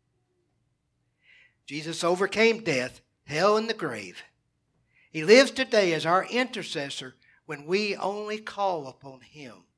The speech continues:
and accept Jesus as our Savior. Then finally,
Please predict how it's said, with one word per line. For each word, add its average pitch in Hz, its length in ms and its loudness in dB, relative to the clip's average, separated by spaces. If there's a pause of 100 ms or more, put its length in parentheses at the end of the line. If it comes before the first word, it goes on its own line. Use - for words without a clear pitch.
(1040)
and 127 100 -18
accept 156 440 -8
Jesus 135 500 -12 (100)
as 123 220 -12
our 127 140 -14
Savior. 110 560 -16 (1500)
Then 135 120 -12
finally, 151 640 -6